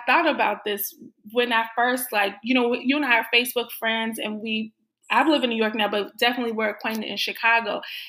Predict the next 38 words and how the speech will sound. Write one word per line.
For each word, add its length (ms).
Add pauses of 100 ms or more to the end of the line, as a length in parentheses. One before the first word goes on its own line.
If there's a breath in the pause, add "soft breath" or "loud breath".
(100)
And 80
when 80
I 120
think 160
about 220
the 80
name 300
Excuse 480
Free 320
Fitness, 480 (120)
I 80
remember, 840
like, 240 (140)
you 160
starting 400
a 80
gym, 340
and 140
I 100
remember, 500
I 60
never 260
knew 140
your 220
story 540
until, 320
like, 220
later. 260
I 60
think 140
I 40
saw 140
it 60
on 140
LinkedIn 560 (440 loud breath)
about 440
having 320
epilepsy, 720